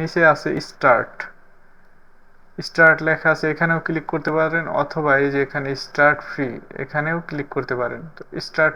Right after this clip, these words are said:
ফ্রি এখানে ক্লিক করে দিলাম। এখানে ক্লিক করে দেওয়ার পরে এরকম একটা ইন্টারফেস আপনাদের মাঝে শো করবে। তো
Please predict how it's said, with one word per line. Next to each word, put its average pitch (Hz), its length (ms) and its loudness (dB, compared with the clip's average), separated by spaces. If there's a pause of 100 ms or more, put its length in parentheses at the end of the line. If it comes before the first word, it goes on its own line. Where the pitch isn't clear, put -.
ফ্রি 156 160 -6 (140)
এখানে 147 220 -6 (100)
ক্লিক 143 300 -8
করে 139 220 0
দিলাম। 143 200 0 (1500)
এখানে 180 200 4 (100)
ক্লিক 165 280 -2
করে 160 200 6
দেওয়ার 156 240 6
পরে 151 220 0
এরকম 156 240 -2 (100)
একটা 147 240 -6
ইন্টারফেস 151 400 -2 (140)
আপনাদের 139 340 -4 (280)
মাঝে 143 220 -2 (140)
শো - 120 -4 (120)
করবে। 113 240 -2 (960)
তো - 80 -10